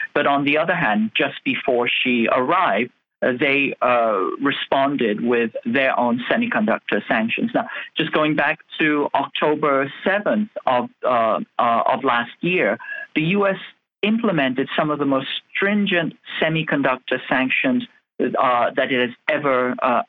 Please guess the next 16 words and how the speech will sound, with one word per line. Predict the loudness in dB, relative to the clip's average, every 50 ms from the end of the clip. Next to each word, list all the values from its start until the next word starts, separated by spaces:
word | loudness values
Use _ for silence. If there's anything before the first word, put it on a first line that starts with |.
| _
implemented | -2 -2 -2 0 0 0 0 2 0 0 0 0 0
against | 0 0 0 0 -2 -2 -6 -8 _ -2
any | -2 0 0 0 -2
country. | -2 0 0 0 0 0 0 0
That | 0 0 -2
is | -2 -6
to | -10 -8 -4 -2 -2
say, | -2 -2 -6 -14 -20 -10 _
no | -2 0 2 2 0
export | 0 -2 -2 -4 -4 -4 0 0 0 0 0 0
of | 0 0 0 0 -2
high-end | -2 0 0 2 2 2 2 2 0 0 0
chips, | -2 0 0 0 -2 -2 -4 -8 -12 -12 -12 _ -14 -6 -2
uh, | 0 0 2
no | 2 2 2 0 0
export | 0 -2 -4 -4 -6 -4 -2 0 2 2 0 0